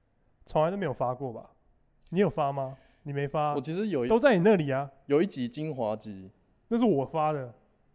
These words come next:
Speaker 2: 然后E P one，E P one精华呢？
Speaker 1: E P one是你要发的。
Speaker 2: 哦，有，有，
Speaker 1: E P two是我发的，
Speaker 2: 我有拍，你E P two
Speaker 1: 然后我有发，
Speaker 2: 是不是？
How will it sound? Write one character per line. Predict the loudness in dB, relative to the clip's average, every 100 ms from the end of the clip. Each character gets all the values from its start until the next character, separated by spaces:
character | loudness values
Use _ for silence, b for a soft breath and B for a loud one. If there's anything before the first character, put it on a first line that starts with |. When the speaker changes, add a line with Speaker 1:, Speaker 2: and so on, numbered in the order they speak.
| _
Speaker 2:
然 | 0 2
后 | 4
E | 2
P | 0 0
one，E | 2 0 -4
P | -2 2
one | 2
精 | 0 -4
华 | -4 -2
呢？ | -2 -4 -8 _ _
Speaker 1:
E | -6
P | 0
one | 2 2
是 | -2
你 | -2
要 | -4
发 | -2 -4
的。 | -4 -2
Speaker 2:
哦， | 4 6 6
有， | 6
有， | 6 6 4
Speaker 1:
E | 2
P |
two | 4 4
是 | 4 2
我 | 2
发 | 0 0
的， | 2
Speaker 2:
我 |
有 | 4
拍， | 6
你 | 6
E |
P | 4
two | 4
Speaker 1:
然 | 2
后 | 2
我 |
有 |
发， |
Speaker 2:
是 | 0
不 |
是？ | -4